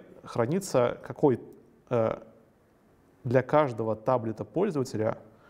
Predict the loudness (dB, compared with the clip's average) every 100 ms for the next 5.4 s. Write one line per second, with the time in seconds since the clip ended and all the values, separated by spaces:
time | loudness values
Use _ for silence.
0 | -14 -4 0 2 2 0 -4 -4 -4 -4
1 | -4 -2 -2 -2 -6 -12 -16 -6 -6 -2
2 | -2 -2 0 0 0 0 -2 -2 -4 -4
3 | -4 -8 -12 -16 -20 -20 _ _ _ _
4 | -20 -20 -16 0 2 2 2 0 0 0
5 | -2 2 0